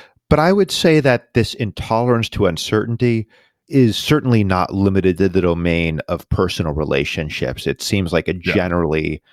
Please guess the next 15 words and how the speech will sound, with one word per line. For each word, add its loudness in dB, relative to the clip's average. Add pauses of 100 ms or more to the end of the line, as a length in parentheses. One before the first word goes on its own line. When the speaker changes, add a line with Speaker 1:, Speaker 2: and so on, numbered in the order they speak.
(360)
Speaker 1:
higher 2
than -2
average -2
intolerance -4 (100)
of -6
uncertainty, 0
and -4
also 2
maybe 0
a 0
generally 0
higher -2
than -6
average 0 (880)
belief, 0